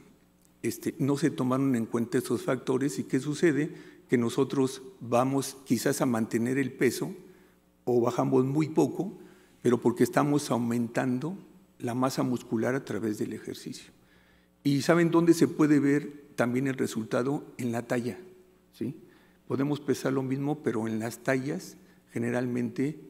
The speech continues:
la ropa nos queda un poquito ya más floja, pero es porque también la masa muscular,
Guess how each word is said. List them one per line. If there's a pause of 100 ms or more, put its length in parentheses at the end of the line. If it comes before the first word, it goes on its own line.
(120)
la
ropa
nos
queda
un
poquito
ya
más
floja, (380)
pero
es
porque
también (100)
la
masa
muscular,